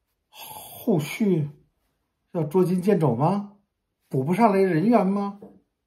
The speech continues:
啊？嗯。那打掉之后，包括地勤的，包括什么工程师等等这方面的技术人员很欠缺吗？朋友们？我们不乱发议论，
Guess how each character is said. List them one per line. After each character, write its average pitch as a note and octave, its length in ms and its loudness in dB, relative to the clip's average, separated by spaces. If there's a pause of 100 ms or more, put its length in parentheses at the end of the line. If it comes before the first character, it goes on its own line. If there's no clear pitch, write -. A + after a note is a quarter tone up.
(600)
啊？ D3 220 -4 (760)
嗯。 F#2 160 -16 (840)
那 E3 100 -10
打 D3 160 0
掉 F#3+ 180 6
之 G#3 120 0
后， G3+ 260 2
包 G3+ 160 4
括 G3+ 80 0
地 G3+ 180 -4
勤 D3+ 280 -8
的， F#3+ 100 -2
包 F#3 160 0
括 F#3 160 -2
什 D#3+ 120 -6
么 E3 120 -6 (380)
工 A#3 200 6
程 A3 260 2
师 G#3+ 560 -4 (560)
等 F3 160 -4
等 E3 160 -2
这 E3+ 120 -4
方 E3+ 180 -4
面 E3+ 80 -6
的 E3 60 -8
技 G3+ 160 -4
术 F3+ 160 -4
人 F3 140 -4
员 E3+ 340 -4 (300)
很 A2+ 360 -14
欠 G#3 320 0
缺 F#3+ 280 -2
吗？ F#3+ 140 0
朋 D3+ 180 -2
友 D#3+ 80 0
们？ D#3+ 240 -4 (2000)
我 C3+ 120 0
们 C#3+ 140 2
不 F#3+ 100 6
乱 G#3+ 220 8
发 F#3+ 180 4
议 G3+ 60 6
论， G#3 180 2